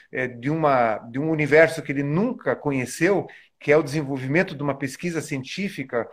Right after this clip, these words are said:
com um propósito específico para ajudar a conservação,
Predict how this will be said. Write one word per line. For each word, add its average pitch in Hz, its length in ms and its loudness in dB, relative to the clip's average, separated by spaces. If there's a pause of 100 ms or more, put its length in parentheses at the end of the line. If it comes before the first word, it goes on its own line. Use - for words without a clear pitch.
(260)
com 156 160 -2
um 180 80 -2
propósito 156 720 6
específico 139 800 -6
para 139 180 0
ajudar 135 340 4
a 175 40 4
conservação, 151 880 0